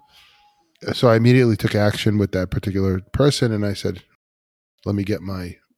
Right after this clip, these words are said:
property manager on the phone, and we'll, we're gonna make an appointment to take care of your things." And,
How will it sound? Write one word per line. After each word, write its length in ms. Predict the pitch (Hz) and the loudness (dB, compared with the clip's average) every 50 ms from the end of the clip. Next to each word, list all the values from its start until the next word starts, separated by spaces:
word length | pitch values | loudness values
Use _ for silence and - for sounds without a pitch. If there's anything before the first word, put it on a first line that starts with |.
| _ | _
property 300 | - - 90 85 87 87 | -10 -8 -8 -6 -6 -8
manager 420 | 87 92 92 90 90 87 - 92 90 | -6 -6 -8 -8 -10 -10 -10 -10 -8
on 80 | 95 | -8
the 60 | 110 110 | -10 -10
phone, 440 | - - 196 190 180 170 165 147 | -4 -2 0 2 4 4 4 2
and 180 | 120 104 98 98 | 2 0 0 -2
we'll, 340 | 98 98 98 95 - - - - | -2 -2 -2 -4 -6 -10 -16 -14
we're 160 | 135 117 104 | -8 -8 -4
gonna 220 | 98 110 101 95 | -4 -2 -2 -2
make 200 | 98 95 92 - | -4 -4 -6 -6
an 100 | - 95 | -6 -6
appointment 500 | 95 92 - 156 156 151 143 135 123 110 | -6 0 2 2 2 4 2 0 0 -2
to 80 | - - | -6 -6
take 200 | - 110 98 - | -6 -6 -6 -4
care 180 | - 101 95 | -6 -6 -6
of 60 | 92 92 | -6 -6
your 120 | 95 92 | -8 -10
things." 420 | - - 151 147 143 143 139 123 107 | -6 -2 -2 0 0 0 0 -2 -2
And, 280 | 113 101 98 98 95 | -4 -4 -4 -6 -8